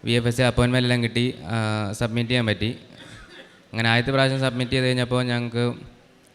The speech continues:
ആ, എന്ന് പറഞ്ഞാൽ പുതിയ എന്തോ റൂൾ വന്നെന്ന് പറഞ്ഞുകൊണ്ട് ഞങ്ങളുടെ ഇതിൽ, ആ, ക്യാൻസലായിപ്പോയി. അപ്പോൾ പാസ്പോർട്ടെല്ലാം തിരികെ വാങ്ങിയിട്ട് പിന്നെ ഞങ്ങൾ വീണ്ടും ഒന്നുകൂടെ സബ്മിറ്റ് ചെയ്തു അടുത്ത മാസം തന്നെ. അപ്പോൾ അങ്ങനെ സബ്മിറ്റ് ചെയ്ത സമയത്തും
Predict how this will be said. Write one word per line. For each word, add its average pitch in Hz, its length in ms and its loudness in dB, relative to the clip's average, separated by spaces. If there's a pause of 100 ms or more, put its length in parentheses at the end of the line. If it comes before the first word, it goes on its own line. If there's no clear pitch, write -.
(460)
ആ, 104 340 -4 (800)
എന്ന് 113 60 -6
പറഞ്ഞാൽ 113 160 -2
പുതിയ 120 240 2
എന്തോ 131 160 2
റൂൾ 127 300 4
വന്നെന്ന് 127 340 2
പറഞ്ഞുകൊണ്ട് 120 480 2
ഞങ്ങളുടെ 113 340 0
ഇതിൽ, 110 360 0 (240)
ആ, 110 380 -4
ക്യാൻസലായിപ്പോയി. 110 800 2 (840)
അപ്പോൾ 123 120 -4
പാസ്പോർട്ടെല്ലാം 127 560 2
തിരികെ 127 220 4
വാങ്ങിയിട്ട് 127 340 2
പിന്നെ 131 320 0
ഞങ്ങൾ 123 440 -2 (240)
വീണ്ടും 120 340 0
ഒന്നുകൂടെ 120 240 2
സബ്മിറ്റ് 113 340 -2
ചെയ്തു 110 300 0 (280)
അടുത്ത 110 220 -2
മാസം 107 320 0
തന്നെ. 98 120 -2 (880)
അപ്പോൾ 101 100 -6
അങ്ങനെ 113 200 0
സബ്മിറ്റ് 123 300 0
ചെയ്ത 127 120 2
സമയത്തും 127 680 -2